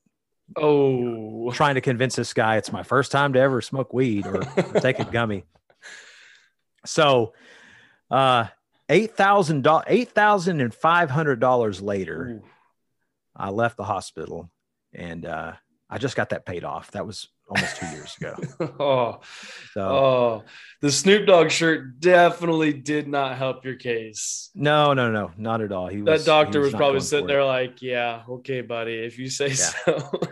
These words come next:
Speaker 2: Yeah, a band guy that lives on a bus. It's your first time to do drugs. I got it. You know.
Speaker 1: <laughs> So I wanted to ask you too about, you have a very important job at these concerts as well, where you throw
Speaker 2: Mm-hmm.
Speaker 1: Granger a flag.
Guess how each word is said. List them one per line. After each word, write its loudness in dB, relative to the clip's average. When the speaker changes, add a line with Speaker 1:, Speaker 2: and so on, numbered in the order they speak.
Speaker 2:
Yeah, -6
a -8
band 0
guy 2
that -2
lives -2
on 0
a 0
bus. -2
It's -12
your -4
first -2
time -2
to -6
do -4
drugs. -8
I -8
got -8
it. -14
You -6
know. -6
Speaker 1:
<laughs> -12
So 4
I 0
wanted 2
to 0
ask -4
you -12
too -2
about, 0
you -2
have 2
a -2
very 2
important -4
job -4
at -14
these -14
concerts -6
as -14
well, -2
where -8
you -10
throw -4
Speaker 2:
Mm-hmm. -10
Speaker 1:
Granger -4
a -10
flag. -8